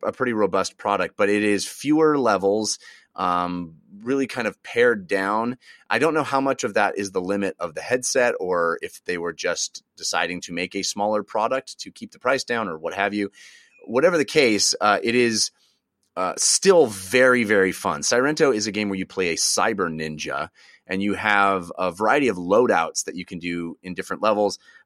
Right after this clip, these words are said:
But basically, it's, it's a combination of swords and throwing stars and guns of various sizes and types. And you have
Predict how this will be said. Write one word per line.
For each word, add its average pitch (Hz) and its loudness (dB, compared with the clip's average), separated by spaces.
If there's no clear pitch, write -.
But 110 0
basically, 139 0
it's, 110 -2
it's 98 -4
a 87 -4
combination 104 -2
of 82 -6
swords 110 0
and 76 -10
throwing 113 0
stars 98 0
and 76 -10
guns 104 -2
of 82 -10
various 90 0
sizes 82 -2
and 78 -12
types. - -4
And 117 -2
you 117 -2
have 113 4